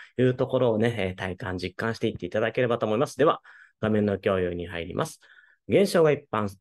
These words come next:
一変するですね。一変する量子力学的パラレルワールドの法則。予習動画ということですね。このなんか予備校とか塾みたいな感じなんですけども、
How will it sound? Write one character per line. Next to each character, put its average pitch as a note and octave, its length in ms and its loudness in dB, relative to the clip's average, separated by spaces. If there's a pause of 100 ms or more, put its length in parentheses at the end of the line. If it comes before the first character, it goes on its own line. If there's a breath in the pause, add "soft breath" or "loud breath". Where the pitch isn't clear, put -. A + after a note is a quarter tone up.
一 - 240 -2
変 C#3+ 160 4
す - 80 -6
る - 80 -4
で - 60 -18
す - 100 -10
ね。 G2 60 -2
一 G2 160 -12
変 D#3+ 180 2
す - 120 -4
る F#2 160 4
量 G#2+ 200 4
子 - 120 -6
力 G2+ 200 -4
学 G#2 160 0
的 A#2+ 220 -2
パ - 160 -8
ラ C3 120 0
レ C#3+ 100 0
ル C3+ 140 4
ワ B2 120 4
ー G#2+ 40 0
ル F#2+ 60 -4
ド E2+ 100 -4
の D2 80 -6
法 F#2 180 -8
則。 - 280 -10 (340 loud breath)
予 C3+ 140 8
習 G#3+ 340 8
動 F#3+ 200 6
画 - 180 -2
と - 80 -4
い G2+ 40 2
う G2 40 0
こ G2 80 0
と D2+ 80 0
で C#2+ 80 0
す - 100 -2
ね。 C3 220 2
こ G#2 80 -2
の F#2 180 0
な F2+ 120 -2
ん F2 40 -4
か F#2 100 -8
予 F2+ 120 -4
備 G#2+ 160 0
校 A#2 200 2
と A2+ 100 -2
か - 100 -4
塾 A#2+ 200 0
み F#2 80 -4
た - 80 -6
い - 40 -10
な - 60 -12
感 F2+ 120 -10
じ F2 60 -8
な E2+ 60 -8
ん E2+ 40 -12
で F2 40 -14
す - 80 -20
け F#2+ 60 -6
ど G#2+ 60 2
も、 D3+ 160 2